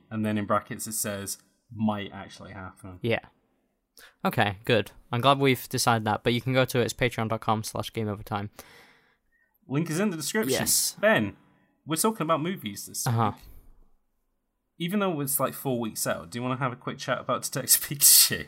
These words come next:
Speaker 2: Yeah, I mean, it's got Pikachu
Speaker 1: That was
Speaker 2: in
Speaker 1: the
Speaker 2: it.
Speaker 1: reason I kinda came
Speaker 2: Yeah.
Speaker 1: up, yeah, that was the reason I kinda came up with this en-, episode concept anyways. Oh, sorry, kinda shown behind the scenes then. Uh, we don't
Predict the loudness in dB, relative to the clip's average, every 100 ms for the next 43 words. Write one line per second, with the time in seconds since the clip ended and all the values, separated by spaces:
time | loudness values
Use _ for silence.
0 | -10 0 4 6 6 4 4 2 2 0
1 | -4 _ _ _ _ _ _ _ _ _
2 | -2 4 4 6 4 6 6 8 6 6
3 | 6 4 4 4 4 4 2 4 6 6
4 | 6 6 4 4 4 4 6 4 4 4
5 | 4 4 4 4 4 2 2 -4 -4 0
6 | 2 0 -2 -8 -4 -2 -2 -2 -4 -2
7 | -6 -6 -6 -6 -8 -12 -6 -4 -4 -2
8 | 2 2 2 -4 -4 -2 -2 0 0 0
9 | 0 -2 -2 -2 -2 -2 -4 -6 -6 -6
10 | -8 _ -8 -4 -2 0 0 0